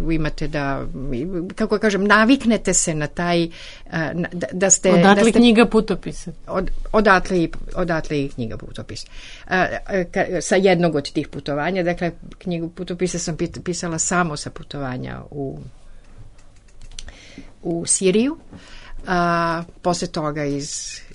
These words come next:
Speaker 1: iako sam živela dugo i u Turskoj i u, a, i u Rumuniji, nisam više pisala. Ne, ponešto sam zapisivala, ali to više nikad nije, nije, nije doraslo da bude knjiga.
Speaker 2: Sirija je bila jedna priča kad ste vi bili tamo, danas je potpuno drugačije.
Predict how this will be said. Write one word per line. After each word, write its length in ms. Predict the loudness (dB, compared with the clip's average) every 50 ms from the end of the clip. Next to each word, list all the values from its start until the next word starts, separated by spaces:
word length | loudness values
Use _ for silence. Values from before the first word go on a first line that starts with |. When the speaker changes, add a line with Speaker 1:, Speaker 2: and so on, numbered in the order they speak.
| -12
Speaker 1:
iako 280 | -10 -8 -8 -8 -8 -8
sam 160 | -6 -6 -4
živela 380 | -2 0 0 0 0 -2 -2 -2
dugo 300 | -2 -4 -4 -4 -4 -4
i 140 | -4 -4 -6
u 80 | -6
Turskoj 480 | -6 -6 -6 -6 -6 -6 -4 -2 -2 0
i 340 | 0 0 -2 -2 -2 -2 -4
u, 240 | -4 -6 -8 -10 -12 -14 -18 -18 -14 -12
a, 240 | -10 -8 -8 -10 -10 -12 -16 -16 -16 -12
i 80 | -10 -8
u 180 | -8 -8 -10 -12 -16
Rumuniji, 640 | -16 -12 -8 -6 -4 -4 -2 -2 -2 -2 -2 -4 -6 -8 -12 -18 -20 -20 -18 -6 -2
nisam 420 | -2 0 0 -2 -4 -8 -8 -10 -10 -8
više 260 | -8 -6 -6 -6 -6
pisala. 540 | -6 -6 -8 -6 -8 -8 -6 -6 -6 -6 -8 -10 -16 -18 -20 -6 0
Ne, 160 | 2 2 2
ponešto 400 | 4 4 6 6 6 4 4 0
sam 140 | -2 0 -2
zapisivala, 560 | -2 -2 -4 -4 -2 0 0 0 0 0 0
ali 100 | -2 -2
to 140 | -4 -6 -6
više 260 | -6 -6 -6 -4 -4
nikad 320 | -4 -6 -6 -6 -6 -6
nije, 280 | -4 -6 -6 -8 -6 -2
nije, 240 | 2 4 4 4 4
nije 180 | 4 4 6 6
doraslo 460 | 6 6 4 4 2 2 0 -4 -4
da 100 | -4 -4
bude 240 | -6 -6 -6 -6 -4
knjiga. 320 | -4 -4 -4 -4 -6 -8 -10 -10 -10 -12 -14 -14 -14
Speaker 2:
Sirija 440 | -12 -4 2 2 4 6 6 6 4
je 100 | 4 2
bila 260 | 2 2 2 2 2
jedna 300 | 4 2 2 2 0 -2
priča 300 | -2 -6 -8 -8 -8 -10
kad 160 | -12 -12 -12
ste 140 | -10 -10 -8
vi 120 | -8 -6
bili 300 | -6 -4 -4 -4 -4 -6
tamo, 480 | -6 -4 -4 -2 -2 -2 -2 -4 -4 -6
danas 340 | -4 -2 -2 -2 -2 -4 -6
je 40 | -10
potpuno 380 | -12 -12 -14 -12 -12 -12 -12
drugačije. 500 | -10 -10 -10 -10 -12 -12 -14 -16 -18 -18